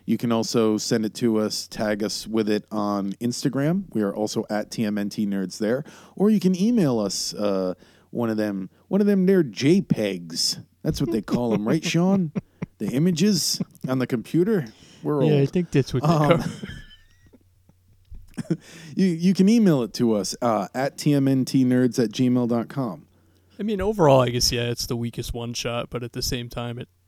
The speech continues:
Speaker 2: wasn't originally a one-shot, <laughs> so.
Speaker 1: Yeah,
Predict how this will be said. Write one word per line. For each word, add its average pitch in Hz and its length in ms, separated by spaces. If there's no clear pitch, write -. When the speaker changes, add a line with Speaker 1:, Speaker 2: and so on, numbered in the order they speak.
Speaker 2:
wasn't 123 360
originally 120 520
a 113 60
one-shot, 123 600
<laughs> - 60
so. - 200
Speaker 1:
Yeah, 180 320